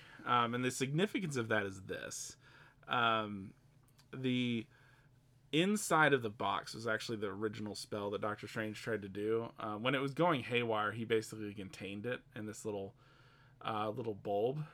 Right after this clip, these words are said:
and things like that. And so blowing it up released it out. And so it caused all these cracks in reality. So Doctor Strange immediately goes to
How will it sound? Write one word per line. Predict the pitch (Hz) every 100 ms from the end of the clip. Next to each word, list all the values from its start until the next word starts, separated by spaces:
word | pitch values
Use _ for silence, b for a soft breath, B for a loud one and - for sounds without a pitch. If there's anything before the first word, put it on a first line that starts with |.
| B
and | 139
things | 143 139
like | 147 156
that. | 160 170 - B B B B
And | -
so | - 131 120
blowing | 113 131 147 143
it | 127
up | 123 117 -
released | 110 113 110 -
it | 104
out. | 95 87 - -
And | 107
so | - 110 104
it | 101
caused | 117 107
all | 104
these | 101 95
cracks | - - 107 104 -
in | 117
reality. | 95 98 95 92
So | 87
Doctor | 113 127 127
Strange | - 117 104
immediately | 104 98 85
goes | 95 95
to | - 95 87